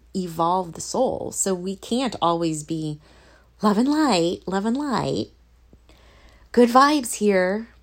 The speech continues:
right? We, we can. It's just not physically possible, especially, especially when there are so many electromagnetic fields out there bumping into each other. And not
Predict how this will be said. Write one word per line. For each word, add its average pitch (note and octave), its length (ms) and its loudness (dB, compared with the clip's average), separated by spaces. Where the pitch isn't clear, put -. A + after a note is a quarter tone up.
right? F#3 380 -2
We, G#3+ 280 -2
we A3+ 140 2
can. A#3+ 420 0
It's E3+ 140 -2
just G3+ 120 -2
not G#3+ 160 2
physically F#3 400 -2
possible, G3 500 2
especially, F3 960 0
especially E3+ 1300 -4
when F#3 260 -4
there F3 140 -2
are F3 100 -4
so G#3 280 -2
many G#3 320 -2
electromagnetic F3+ 840 -4
fields A#3 640 0
out E3 260 -2
there E3+ 200 0
bumping F3+ 520 2
into A#3 320 0
each F3 200 -6
other. C#3+ 400 -2
And G3+ 80 2
not A#3+ 240 4